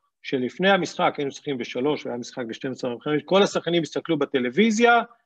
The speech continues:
ולכן הפס-, לא היו מרוכזים במשחק." כשיצאנו, אז דיוויד ג'יימס שאל אותי, "מה אתה אומר, אברהם?" אני אומר, "אתה צודק, אבל גם בכל המשחקים שניצחנו, הם הסתכלו בטלוויזיה לפני כן." לכן אתם יודעים, לפעמים הסיבה לניצחון היא אותה סיבה של ההפסד.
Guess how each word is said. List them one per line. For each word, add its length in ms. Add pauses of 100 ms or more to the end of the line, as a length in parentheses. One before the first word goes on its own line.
(220)
ולכן 440
הפס-, 180 (120)
לא 140
היו 120
מרוכזים 540
במשחק." 460 (720)
כשיצאנו, 600
אז 80
דיוויד 240
ג'יימס 200
שאל 220
אותי, 180
"מה 180
אתה 140
אומר, 320
אברהם?" 260
אני 80
אומר, 240
"אתה 160
צודק, 360 (260)
אבל 200
גם 120
בכל 280
המשחקים 400
שניצחנו, 560
הם 60
הסתכלו 360
בטלוויזיה 580
לפני 300
כן." 140 (560)
לכן 140
אתם 200
יודעים, 320
לפעמים 320
הסיבה 360
לניצחון 680 (460)
היא 120
אותה 220
סיבה 300
של 200
ההפסד. 440